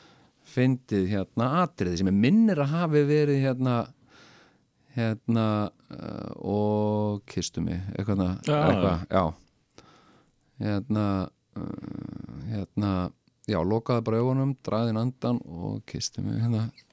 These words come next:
Speaker 1: Nei, ég er ekkert að fara að kyssa þig, nei, nei, ekkert máli, hérna. <laughs>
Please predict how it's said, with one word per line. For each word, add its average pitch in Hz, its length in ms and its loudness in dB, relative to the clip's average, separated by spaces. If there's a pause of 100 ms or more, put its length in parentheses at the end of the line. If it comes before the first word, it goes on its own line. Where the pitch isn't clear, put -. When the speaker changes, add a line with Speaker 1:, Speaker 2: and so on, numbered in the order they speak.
Speaker 1:
Nei, 92 320 2
ég 160 60 2
er 117 60 0
ekkert 98 40 -10
að - 40 -18
fara 98 120 -6
að - 40 -10
kyssa - 480 -4
þig, - 60 -4
nei, 92 160 0
nei, 117 300 0
ekkert 127 220 -4
máli, 120 180 -2
hérna. 120 280 -2 (360)
<laughs> - 800 -8